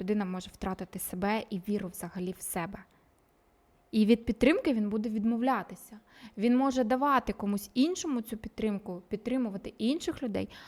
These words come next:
але сам від того, щоб йому хтось допоміг,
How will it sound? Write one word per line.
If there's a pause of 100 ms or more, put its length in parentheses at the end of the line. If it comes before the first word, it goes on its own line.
але
сам
від
того,
щоб (320)
йому
хтось
допоміг,